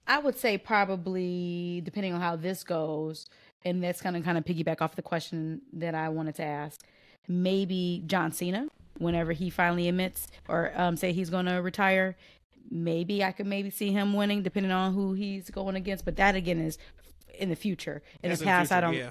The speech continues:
Speaker 1: yeah, I don't recall anybody. But to Matt's question, they said that, and this was as of last week, so I don't know if anything happened over the last several days, but Sting is twenty-eight and oh <laughs> in A E W. So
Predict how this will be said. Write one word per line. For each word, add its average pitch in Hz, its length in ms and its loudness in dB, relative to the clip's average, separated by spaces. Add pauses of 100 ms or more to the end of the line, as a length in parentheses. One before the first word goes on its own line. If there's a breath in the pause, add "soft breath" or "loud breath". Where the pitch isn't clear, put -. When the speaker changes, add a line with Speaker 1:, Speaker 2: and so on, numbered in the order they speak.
(100)
Speaker 1:
yeah, 175 180 0
I - 20 2
don't 185 120 2
recall 170 340 2
anybody. 156 400 0
But 170 240 0 (1200 soft breath)
to 226 140 4
Matt's 190 340 4
question, 165 720 0 (840 soft breath)
they 208 360 2
said 196 580 2
that, 175 160 2
and 180 80 2
this 214 120 -2
was 175 240 -4 (200)
as 175 200 0
of 165 80 -4
last 175 260 0
week, 151 120 -8
so 175 80 2
I - 20 2
don't 175 140 0
know 165 100 0
if - 120 -6 (100)
anything 170 320 -2
happened 165 340 -2
over 156 140 -4
the 160 80 -2
last 156 200 -2
several 156 220 -2
days, 160 340 0 (400 soft breath)
but 170 460 4 (300)
Sting 269 380 2
is 208 160 2
twenty-eight 240 480 0
and 180 140 2
oh 185 260 0 (500)
<laughs> - 480 -16
in 226 160 6
A 214 80 6
E 233 120 6
W. 170 440 0 (600 soft breath)
So 190 800 2